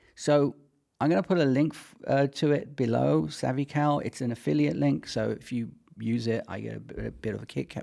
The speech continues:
kickback. But I do use the app, so I only put links to things that I like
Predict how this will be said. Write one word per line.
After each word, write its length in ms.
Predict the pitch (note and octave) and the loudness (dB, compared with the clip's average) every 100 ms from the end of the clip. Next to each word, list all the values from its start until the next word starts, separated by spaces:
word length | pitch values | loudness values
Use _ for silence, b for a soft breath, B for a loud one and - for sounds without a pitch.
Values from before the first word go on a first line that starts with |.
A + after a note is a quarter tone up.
| - - | -12 -4
kickback. 380 | C3+ C3 C3+ - B B B - | -4 -2 -6 -6 B B B 4
But 100 | C#3+ | 6
I 120 | C#3+ | 6
do 200 | D#3+ D#3 | 6 4
use 380 | B2 D3+ C#3 - | 6 4 4 4
the 160 | B2 | 2
app, 260 | A2 - - | 2 0 -4
so 200 | A2+ - | -6 -4
I 140 | - C3 | -2 2
only 240 | C#3+ C3+ | 4 4
put 380 | C3+ - C3 - B B | 2 2 2 0 B B
links 480 | A#2 C3 B2+ - - | 2 4 4 -2 -6
to 160 | - A#2 | -4 -2
things 400 | - B2 A2 - | 2 2 2 -2
that 100 | - | -2
I 180 | A2+ G#2+ | 0 2
like 300 | G#2+ G#2+ | 2 2